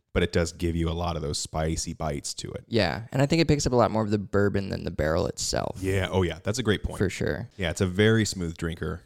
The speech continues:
Speaker 1: I, I really like it.
Speaker 2: Absolutely, yeah. That's the one thing that's kinda scary with the bourbon barrel age is you get some that, that are so hard on that alcohol, like, so hard on the, on the liquor, and they don't, they don't really blend well with
Speaker 1: Mm-hmm.
Speaker 2: the beer itself. You gotta have, like,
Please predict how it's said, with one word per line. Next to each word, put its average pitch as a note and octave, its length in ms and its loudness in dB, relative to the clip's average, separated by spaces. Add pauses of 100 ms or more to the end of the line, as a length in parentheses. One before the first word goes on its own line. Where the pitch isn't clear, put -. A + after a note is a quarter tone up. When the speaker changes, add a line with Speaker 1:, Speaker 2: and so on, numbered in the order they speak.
(120)
Speaker 1:
I, E2+ 100 -8 (160)
I D#2+ 120 -6
really D#2+ 220 -4
like A#1+ 200 -10
it. - 80 -10
Speaker 2:
Absolutely, D#3+ 540 4
yeah. A#2+ 240 8
That's C3 160 2
the E3+ 60 0
one E3 140 0
thing D#3+ 140 0
that's C#3+ 140 -2
kinda B2 200 -2
scary A2 360 2
with G#2 180 2
the G#2 100 -2
bourbon G2+ 300 0
barrel G2+ 300 2
age F#2 240 -2
is F#2+ 340 -2 (480)
you A#2+ 80 -2
get B2 200 6
some C#3+ 220 -2
that, C3+ 280 0 (180)
that G#2+ 220 0 (220)
are G2+ 160 0
so A2+ 420 4
hard G2+ 400 0
on F#2 140 -6
that D#2+ 240 -6
alcohol, D#2+ 580 -4
like, - 140 -4
so B2 180 2
hard A#2+ 160 2
on A2 140 -4
the, F#2+ 180 -6
on A#2 100 -4
the G#2 80 -4
liquor, A2 520 -2 (120)
and A#2+ 140 0
they A2 60 4
don't, G#2+ 280 0
they A#2 100 2
don't A#2 120 0
really A2 140 2
blend G2 380 -4
well F2+ 520 0 (140)
with G2 180 -6
Speaker 1:
Mm-hmm. E2 100 -8
Speaker 2:
the G2+ 80 -4
beer F#2+ 280 0
itself. - 520 -2
You A2+ 60 -6
gotta G2 140 0
have, F#2 100 -4
like, F2 200 -2